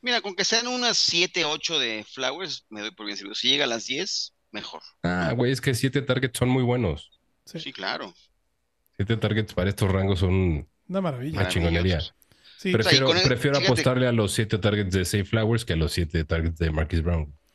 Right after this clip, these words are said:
Speaker 3: Yo prefiero el de Marquise
Speaker 1: Claro.
Speaker 3: Brown porque proyecta más puntos el partido, ¿no? O sea, este partido no llega ni a cuarenta, treinta y ocho puntos
Speaker 1: Pero
Speaker 3: por
Speaker 1: aún así,
Speaker 3: Carolina.
Speaker 1: con
Speaker 3: Pero
Speaker 1: esos
Speaker 3: sí.
Speaker 1: cuatro targets te dio ocho puntillos ahí, ¿no? Eh, no es lo deseable, pero,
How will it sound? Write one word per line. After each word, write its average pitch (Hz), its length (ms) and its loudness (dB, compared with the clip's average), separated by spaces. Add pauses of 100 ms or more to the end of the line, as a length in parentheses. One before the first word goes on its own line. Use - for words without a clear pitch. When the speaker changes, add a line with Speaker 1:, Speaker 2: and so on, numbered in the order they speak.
(360)
Speaker 3:
Yo 175 180 -2
prefiero 220 240 0
el 220 60 -2
de 190 80 0
Marquise 175 220 -4
Speaker 1:
Claro. 202 120 0
Speaker 3:
Brown 208 120 0
porque 185 160 -8
proyecta 165 340 -4
más 175 140 -4
puntos 165 380 -10
el 156 100 -8
partido, 131 420 -14 (220)
¿no? 220 240 -8
O - 40 -16
sea, 143 260 -8
este 147 160 -10
partido 170 280 -4
no 185 120 -4
llega 180 200 -2
ni 175 80 -4
a - 20 -8
cuarenta, 143 360 -6
treinta 147 320 -8
y 151 40 -4
ocho 160 200 -6
puntos 160 220 -8
Speaker 1:
Pero 139 100 -2
Speaker 3:
por 147 100 -2
Speaker 1:
aún 156 80 -4
así, 147 300 -2
Speaker 3:
Carolina. 151 100 -16 (420)
Speaker 1:
con 139 140 -2
Speaker 3:
Pero 147 140 -2
Speaker 1:
esos 151 120 -6
Speaker 3:
sí. 156 80 -10
Speaker 1:
cuatro 151 320 0
targets 143 520 -2
te 120 120 -6
dio 113 220 -4
ocho 117 260 -8
puntillos 120 680 -10
ahí, 110 260 -4 (160)
¿no? 311 340 -12
Eh, 381 60 -12 (680)
no 117 180 -6
es 123 100 -6
lo 127 80 -2
deseable, 131 580 0
pero, 101 360 -12